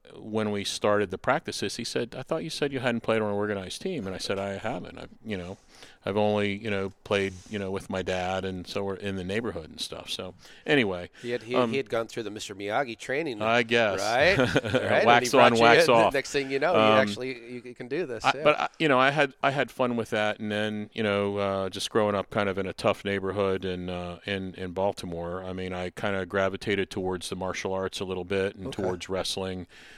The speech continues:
Speaker 1: And, uh, it
Speaker 2: Huh.
Speaker 1: was kinda, you know, half for fun and half to,
Speaker 2: Half
Speaker 1: you
Speaker 2: to, yeah.
Speaker 1: know, to, to, to, to stay <laughs> safe.
Speaker 2: Yeah, of course.
Speaker 1: And, uh, you know, um, I was a, I was a wrestler in, uh,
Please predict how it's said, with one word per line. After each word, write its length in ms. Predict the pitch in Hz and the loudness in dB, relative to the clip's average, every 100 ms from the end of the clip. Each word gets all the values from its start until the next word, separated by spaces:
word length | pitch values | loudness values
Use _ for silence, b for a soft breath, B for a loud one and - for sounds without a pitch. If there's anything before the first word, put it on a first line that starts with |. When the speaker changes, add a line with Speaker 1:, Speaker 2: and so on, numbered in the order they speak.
| B 95 | B -4
Speaker 1:
And, 320 | 98 98 95 | 0 0 0
uh, 160 | 95 | -2
it 40 | 95 | -2
Speaker 2:
Huh. 40 | |
Speaker 1:
was 160 | 95 - | -2 -4
kinda, 400 | 107 98 98 95 B B B | -4 -4 -6 -10 B B B
you 100 | 107 | -4
know, 140 | 107 95 | -4 0
half 260 | 104 104 | 0 0
for 200 | - 101 | -2 -10
fun 320 | - 104 104 | -6 -4 -4
and 120 | 101 92 | -6 -6
half 300 | 101 98 - | -8 -8 -8
to, 260 | 95 92 - B B B - | -8 -8 -10 B B B -2
Speaker 2:
Half 160 | 131 | -2
Speaker 1:
you 60 | 104 | 0
Speaker 2:
to, 60 | 104 | 0
yeah. 60 | |
Speaker 1:
know, 280 | 98 98 98 - | 0 -2 -8 -8
to, 280 | 101 95 - | -6 -6 -8
to, 240 | - 95 87 - | -8 -8 -8 -8
to, 160 | 95 - | -8 -8
to 100 | - | -8
stay 200 | - 117 | 2 2
<laughs> 120 | - 147 | 4 4
safe. 380 | 123 120 - | 4 0 -2
Speaker 2:
Yeah, 180 | 180 233 | 2 2
of 100 | 110 | 0
course. 240 | - 170 110 | 0 0 4
Speaker 1:
And, 480 | 107 110 110 104 | 4 4 2 2
uh, 380 | 110 107 107 110 - | 4 6 4 2 0
you 160 | 131 | 0
know, 260 | 101 98 110 - | 0 0 -2 -2
um, 460 | 101 101 104 98 | -2 0 -2 -4
I 100 | 98 | -4
was 240 | 104 107 107 | -2 -2 -2
a, 140 | 98 - | -4 -2
I 100 | 101 | -4
was 140 | 104 | -4
a 60 | 104 | -4
wrestler 540 | 101 104 - 107 107 | -4 -4 -4 -4 -2
in, 260 | 101 98 98 | -2 -4 -6
uh, 340 | 95 95 92 | -6 -6 -8